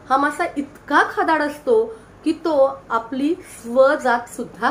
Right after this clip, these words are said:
खात असतो, असा हा बोंबील मासा. ह्या माशांमध्ये सुद्धा जसे इतर प्राण्यांमध्ये काही वृत्ती आहेत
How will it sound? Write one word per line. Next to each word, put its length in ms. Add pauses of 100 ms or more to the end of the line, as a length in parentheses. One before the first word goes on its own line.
(120)
खात 180
असतो, 280 (920)
असा 220
हा 120
बोंबील 360
मासा. 300 (1600)
ह्या 400 (320)
माशांमध्ये 840
सुद्धा 460 (240)
जसे 240
इतर 300
प्राण्यांमध्ये 580
काही 380
वृत्ती 520
आहेत 280